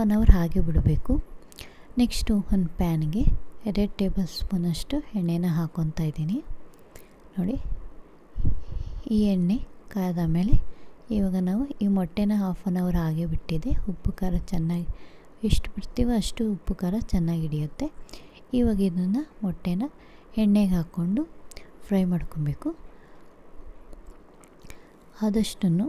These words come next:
ನೀವು ಲೋ ಫ್ಲೇಮಲ್ಲಿ ಮೊಟ್ಟೆನ ಫ್ರೈ ಮಾಡ್ಕೊಳ್ಳಿ. ಹೈ ಫ್ಲೇಮ್ ಇಕ್ಕಿದ್ರೆ ಮಸಾಲೆ ಎಲ್ಲ ಸೀದೋಗುತ್ತೆ ಮತ್ತು ಹಸಿ ಹಸಿ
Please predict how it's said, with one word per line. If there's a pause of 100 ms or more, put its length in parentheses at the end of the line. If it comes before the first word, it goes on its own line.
(240)
ನೀವು (200)
ಲೋ (140)
ಫ್ಲೇಮಲ್ಲಿ (340)
ಮೊಟ್ಟೆನ
ಫ್ರೈ (100)
ಮಾಡ್ಕೊಳ್ಳಿ. (480)
ಹೈ (120)
ಫ್ಲೇಮ್
ಇಕ್ಕಿದ್ರೆ (1080)
ಮಸಾಲೆ
ಎಲ್ಲ (140)
ಸೀದೋಗುತ್ತೆ (120)
ಮತ್ತು
ಹಸಿ
ಹಸಿ